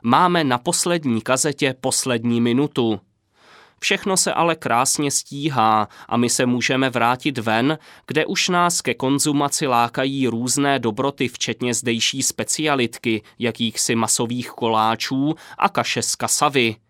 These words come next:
To jsem tedy zvědav, kdo bude jíst kuřata, která nám starostlivá Irma přibalila sebou. Kde vůbec vzala tu obavu, že na biskupství budeme strádat hladem? Opět se po večeři sotva hýbáme.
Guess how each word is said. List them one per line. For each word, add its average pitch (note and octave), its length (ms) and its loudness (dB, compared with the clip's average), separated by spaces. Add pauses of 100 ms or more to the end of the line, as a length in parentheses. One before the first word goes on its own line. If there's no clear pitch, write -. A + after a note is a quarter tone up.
(460)
To A#2 100 -6
jsem A#2 200 0
tedy A#2+ 220 0
zvědav, A2+ 600 0
kdo A2+ 200 0
bude A#2 220 -2
jíst A#2 440 -2
kuřata, A#2+ 580 0
která A2+ 360 0
nám A#2 260 2
starostlivá A2+ 840 0
Irma A2+ 440 0
přibalila A2+ 580 -2
sebou. B2 580 0 (540)
Kde B2 220 0
vůbec D#3 380 0
vzala A#2 380 2
tu B2+ 140 -2
obavu, A2+ 520 0
že A#2 160 0
na A2 120 0
biskupství A#2 800 -2
budeme A2 380 0
strádat A2+ 540 0
hladem? A2 580 0 (380)
Opět E3+ 360 -2
se D#3+ 140 0
po A#2+ 140 -2
večeři B2+ 460 -2
sotva A2 400 -4
hýbáme. A2+ 880 0